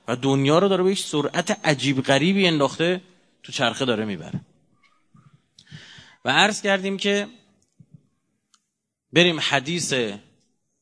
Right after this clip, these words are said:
جنود عقل و جهل امام صادق رو بخونیم. حالا اون کسایی که سخنرانی بنده رو گوش نکردن، ما رمزونا، ما سه سالی داریم به این میپردازیم، حداقل حدیث رو برن بخونن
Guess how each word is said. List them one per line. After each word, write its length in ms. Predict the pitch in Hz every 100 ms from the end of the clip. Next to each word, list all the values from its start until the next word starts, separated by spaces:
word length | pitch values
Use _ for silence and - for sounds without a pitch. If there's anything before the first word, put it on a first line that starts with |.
| _
جنود 360 | - 127 151 143
عقل 320 | 131 127 120
و 40 | 120
جهل 320 | 127 147 123
امام 220 | 117 113
صادق 280 | - 117 131
رو 80 | 127
بخونیم. 680 | 143 160 170 170 175 170 - _ _ - - _ -
حالا 160 | 110
اون 100 | 123
کسایی 280 | 123 117 120
که 100 | 117
سخنرانی 800 | 120 110 113 110 110 113 110 104 - _ _ - _ _ _ _ _ -
بنده 280 | 104 110 113
رو 80 |
گوش 240 | 104 110 -
نکردن، 280 | 107 107 107
ما 180 | 110
رمزونا، 720 | 107 107 107 104 113 139 185 190 _ _ _ _ _ _ _ _ _ _ _ _ - - - -
ما 220 | 110 110
سه 240 | 78 -
سالی 280 | 107 123 127
داریم 220 | 123 131
به 60 | 123
این 100 | 127
میپردازیم، 680 | 113 107 98 92 90 95 104 - _ _ _ _ -
حداقل 280 | 160 180 185
حدیث 340 | 180 170 180
رو 60 | 190
برن 160 | 170
بخونن 440 | 165 147 120 104